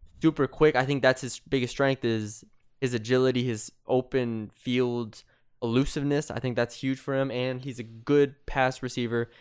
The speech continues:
and he's improving in the run block. He still has some holes in his game that I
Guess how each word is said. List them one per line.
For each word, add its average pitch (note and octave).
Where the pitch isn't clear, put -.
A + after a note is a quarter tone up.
and E3
he's F3
improving D#3
in C3+
the B2
run A2+
block. F#2
He D3+
still E3
has D#3
some C3+
holes C3+
in C#3+
his C#3
game C3+
that A#2
I A2+